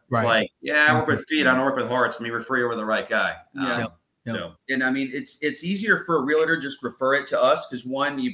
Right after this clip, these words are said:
Speaker 3: you probably don't have a lot of the tools that we have available to use, but their first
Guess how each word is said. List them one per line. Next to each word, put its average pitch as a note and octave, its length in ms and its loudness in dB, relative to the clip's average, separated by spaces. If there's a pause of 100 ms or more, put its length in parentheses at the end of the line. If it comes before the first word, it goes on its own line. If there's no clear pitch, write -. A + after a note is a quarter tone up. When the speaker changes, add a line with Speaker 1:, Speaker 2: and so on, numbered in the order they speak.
Speaker 3:
you B2+ 120 -16
probably C3+ 320 -2
don't C3 200 0
have B2+ 160 2
a B2+ 40 -6
lot B2+ 160 2
of A2+ 60 -6
the G#2 80 -12
tools B2+ 360 -8
that - 140 -2
we D3 120 -2
have D3 220 2 (260)
available C3 460 0
to G#2+ 60 -10
use, C#3+ 580 -4 (560)
but D3 440 6
their G3 360 4
first E3 460 2